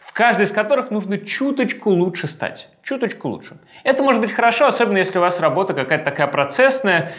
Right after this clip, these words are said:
где вам нужно потихоньку по мелочам улучшаться в, э, куче направлений.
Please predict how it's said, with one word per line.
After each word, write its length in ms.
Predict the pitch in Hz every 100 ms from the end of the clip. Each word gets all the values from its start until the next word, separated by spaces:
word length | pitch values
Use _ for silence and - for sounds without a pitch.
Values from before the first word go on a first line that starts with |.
| -
где 180 | 127 156
вам 140 | 160 170
нужно 240 | 202 170
потихоньку 800 | - 160 156 156 220 214 170 151 - - -
по 60 |
мелочам 640 | 143 143 147 143 196 196 156
улучшаться 600 | 131 127 175 180 170 123 -
в, 100 | 117
э, 360 | 117 110 104 -
куче 240 | 147 143
направлений. 520 | 117 107 104 95 85